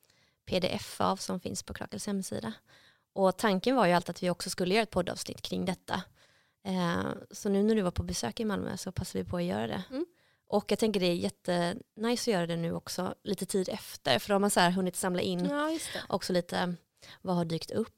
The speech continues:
Speaker 1: vad frågar folk om,
Speaker 2: Mm.
Speaker 1: vad vill vi liksom förklara vidare och så.
Speaker 2: Mm.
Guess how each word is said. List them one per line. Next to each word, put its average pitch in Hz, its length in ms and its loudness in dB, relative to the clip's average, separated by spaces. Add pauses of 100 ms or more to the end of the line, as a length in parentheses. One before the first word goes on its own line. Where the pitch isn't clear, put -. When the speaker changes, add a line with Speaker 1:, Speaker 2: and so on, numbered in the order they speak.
(120)
Speaker 1:
vad 185 140 -4
frågar 180 400 4
folk 180 420 -2
om, 180 160 -2
Speaker 2:
Mm. 180 100 -2
Speaker 1:
vad 175 260 4
vill 170 160 2
vi 175 120 4
liksom 175 340 -4
förklara 170 420 0
vidare 180 480 0
och 190 80 -6
så. - 160 -6 (160)
Speaker 2:
Mm. 247 220 -6